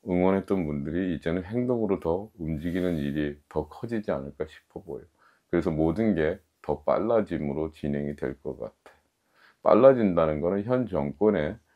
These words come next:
대한 뭐 탄핵이 됐건 여러 가지 측면이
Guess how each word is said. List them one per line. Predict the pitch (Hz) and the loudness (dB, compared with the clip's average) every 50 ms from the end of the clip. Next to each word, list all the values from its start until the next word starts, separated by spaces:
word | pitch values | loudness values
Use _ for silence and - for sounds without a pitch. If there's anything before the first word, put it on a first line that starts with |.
| _ _ _ _ _ _ _ | _ _ _ _ _ _ _
대한 | - - 80 80 80 80 80 78 76 71 | -2 2 4 4 4 4 2 2 0 0
뭐 | 69 69 69 67 65 64 60 57 53 50 50 50 - _ _ _ _ _ _ _ _ _ | 0 0 0 0 0 -2 -4 -4 -6 -8 -10 -12 -14 _ _ _ _ _ _ _ _ _
탄핵이 | - - - 120 123 117 113 98 85 73 | -16 -8 -4 -2 0 0 0 0 -2 -2
됐건 | 67 71 71 - - - 85 104 139 156 _ _ _ _ _ _ - - - _ _ _ _ _ - | -2 -2 -4 -2 0 0 0 0 -2 -6 _ _ _ _ _ _ -20 -20 -20 _ _ _ _ _ -4
여러 | 87 73 76 78 | -2 0 0 2
가지 | 73 78 78 78 | 0 0 -2 -4
측면이 | 78 - 110 104 90 87 87 95 107 | -6 -4 -2 -2 -2 -2 -2 -2 -4